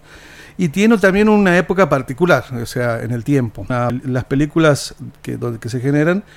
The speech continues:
se podría ubicar en el amplio espectro entre mil novecientos cincuenta y mil novecientos setenta, digamos. Pero tiene algunos antecedentes que no, que la gente por ahí no los toma como específicamente de explotación.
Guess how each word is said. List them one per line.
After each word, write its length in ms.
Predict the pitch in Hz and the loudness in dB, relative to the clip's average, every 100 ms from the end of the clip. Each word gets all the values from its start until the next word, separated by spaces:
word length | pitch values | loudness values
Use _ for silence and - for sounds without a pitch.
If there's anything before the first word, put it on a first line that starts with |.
| - - - - | -20 -20 -20 -20
se 160 | - 143 | -8 -6
podría 340 | 135 156 170 | -2 0 2
ubicar 340 | 165 147 175 160 | 2 2 2 2
en 140 | 135 | 0
el 120 | 127 | 0
amplio 480 | 127 160 147 - 139 | 0 0 -2 -2 0
espectro 460 | 131 - 156 - 160 | 0 0 -2 -2 0
entre 300 | 139 123 120 | 0 -2 -2
mil 140 | 131 | -2
novecientos 440 | 135 135 143 143 135 | -2 -2 -4 -6 -4
cincuenta 540 | 127 135 147 151 156 | -4 0 0 2 0
y 80 | 127 | 0
mil 180 | 123 131 | 0 -2
novecientos 480 | 135 - 131 127 | -4 -6 -8 -8
setenta, 480 | 117 113 170 151 123 | -12 -2 0 2 0
digamos. 420 | 120 120 113 113 - - - - - | -4 -6 -6 -10 -16 -20 -20 -20 -2
Pero 680 | 147 170 180 165 147 143 - | 2 4 6 6 6 2 -2
tiene 460 | 135 147 151 143 139 | -2 0 2 2 0
algunos 480 | 131 135 175 165 | -2 0 0 0
antecedentes 680 | 160 156 - 180 175 165 180 | -2 -4 0 2 2 2 -2
que 180 | - 123 | -4 -6
no, 240 | 120 123 120 - - - | -4 -4 -8 -18 -20 -14
que 80 | - | -12
la 80 | 117 | -6
gente 220 | 135 139 | -4 -2
por 140 | 135 | -2
ahí 80 | 139 | 0
no 80 | 139 | 2
los 140 | 135 | 2
toma 260 | - 151 143 | 2 0 -2
como 200 | 131 117 | -2 -6
específicamente 720 | - 123 127 123 135 135 147 | -6 -8 -8 -4 -4 -2 -2
de 40 | |
explotación. 540 | 143 151 147 - 196 | -4 -4 -4 -2 -2